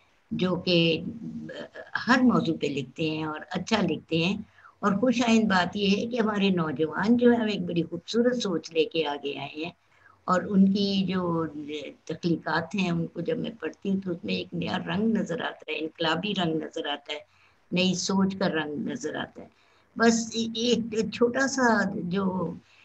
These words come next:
ए, यूँ कह लीजिए कि रखना है या छोटी सी कमी है, वो ये है कि जो अक्सर एतराज़ होता है कि आगे नहीं बढ़ते।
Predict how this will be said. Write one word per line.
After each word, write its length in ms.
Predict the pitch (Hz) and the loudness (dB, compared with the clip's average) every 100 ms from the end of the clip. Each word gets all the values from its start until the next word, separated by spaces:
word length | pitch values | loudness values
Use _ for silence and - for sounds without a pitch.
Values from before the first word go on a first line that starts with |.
| _ _ | _ _
ए, 160 | - 175 165 175 233 - 175 180 196 196 | 0 2 2 -2 -6 -8 -8 -2 -2 0
यूँ 200 | 190 214 | -2 0
कह 140 | 208 | 2
लीजिए 280 | 190 190 196 | 4 2 0
कि 120 | 190 | -2
रखना 520 | 175 - 160 - 180 | -4 -4 -6 -4 -2
है 380 | 185 190 180 175 | 0 2 0 0
या 460 | 175 - 165 160 160 143 _ _ _ - | -2 -2 -4 -4 -6 -8 _ _ _ -6
छोटी 280 | 190 185 190 | -6 -2 -4
सी 140 | - | -4
कमी 440 | - - 190 214 226 | -6 0 2 6 8
है, 460 | 185 175 - _ _ - | 6 4 -4 _ _ -10
वो 140 | 185 202 | 0 2
ये 240 | 190 214 | 4 4
है 240 | 208 196 | 4 2
कि 440 | 196 214 202 190 180 | 2 4 4 6 2
जो 460 | 175 165 185 180 160 | 0 -2 -2 -2 -2
अक्सर 460 | 165 170 - 196 | -6 -6 -4 -2
एतराज़ 520 | 185 175 160 151 156 | -2 -2 -2 -2 -2
होता 240 | 160 - 160 | -2 -2 -4
है 60 | |
कि 140 | 160 - | -2 -4
आगे 420 | - 170 175 175 | 2 2 4 2
नहीं 340 | 151 147 135 | 0 -2 -6
बढ़ते। 400 | 127 135 - - | -6 -8 -14 -20